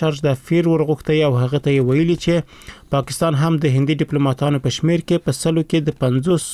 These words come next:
کمی پریکړه کړې ده، خو هند لا دمخه ویلي چې پاکستان کې خپل ډیپلوماټان راکموي. او له ایران څخه تښتېدلی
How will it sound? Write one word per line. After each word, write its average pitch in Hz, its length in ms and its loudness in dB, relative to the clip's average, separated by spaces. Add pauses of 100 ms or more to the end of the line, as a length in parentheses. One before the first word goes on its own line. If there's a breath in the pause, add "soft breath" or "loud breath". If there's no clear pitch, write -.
(140)
کمی 147 260 2 (140)
پریکړه 117 560 -2
کړې 120 240 0
ده، 127 100 0 (420 loud breath)
خو 143 200 0
هند 156 320 0
لا 127 160 0
دمخه 147 400 0
ویلي 165 280 2
چې 156 220 -2
پاکستان 151 480 -2
کې 139 140 -10
خپل 160 180 0 (140)
ډیپلوماټان 127 760 0 (240)
راکموي. 127 580 2 (3500 loud breath)
او 180 200 2
له 185 200 2
ایران 190 240 0
څخه 180 540 0
تښتېدلی 165 560 0